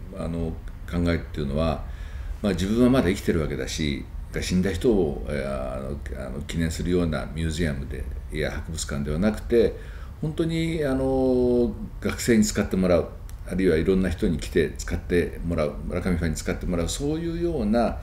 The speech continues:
生きたライブラリーを作りたいというのが、えー、村上春樹さんの考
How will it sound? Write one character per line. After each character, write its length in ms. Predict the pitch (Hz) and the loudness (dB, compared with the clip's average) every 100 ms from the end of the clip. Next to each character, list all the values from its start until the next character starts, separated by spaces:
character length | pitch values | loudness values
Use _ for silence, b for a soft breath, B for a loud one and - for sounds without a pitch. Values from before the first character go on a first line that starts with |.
| B B - | B B -4
生 80 | |
き 120 | 113 - | -4 -2
た 180 | - | 0
ラ 140 | 95 90 | 4 4
イ 40 | |
ブ 100 | 76 | 2
ラ 120 | 76 | 0
リ 100 | 76 | 0
ー 100 | 76 | 0
を 40 | 69 | -2
作 180 | - 80 | -2 -4
り 100 | 76 | -2
た 140 | 76 | 0
い 60 | 69 | -2
と 140 | 69 | -2
い 20 | |
う 40 | 95 | -2
の 100 | 131 | 2
が、 260 | 113 85 B B B - | 2 2 B B B -6
え 40 | |
ー、 40 | 78 | -4
村 200 | 76 73 | -2 -2
上 200 | 73 73 | -2 -2
春 180 | 71 | -4
樹 80 | 73 | -4
さ 100 | - | -4
ん 100 | 69 | -2
の 180 | 90 95 | 0 0
考 160 | 82 | -2